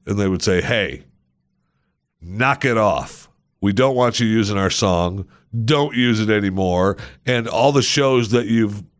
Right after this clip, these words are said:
that you've aired that have the song, get rid of." And so you do,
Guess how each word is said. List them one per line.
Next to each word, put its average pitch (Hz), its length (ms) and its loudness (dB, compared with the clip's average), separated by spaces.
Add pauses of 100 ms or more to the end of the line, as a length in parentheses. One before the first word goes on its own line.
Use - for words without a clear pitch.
(220)
that 113 220 -2
you've 110 140 0
aired 117 380 0
that 101 240 -2
have 120 360 -2
the 101 100 0
song, 90 540 0
get 95 220 -2
rid 78 220 -4
of." - 280 -12 (1000)
And 131 420 -2 (540)
so - 180 0
you 135 140 4
do, 180 280 0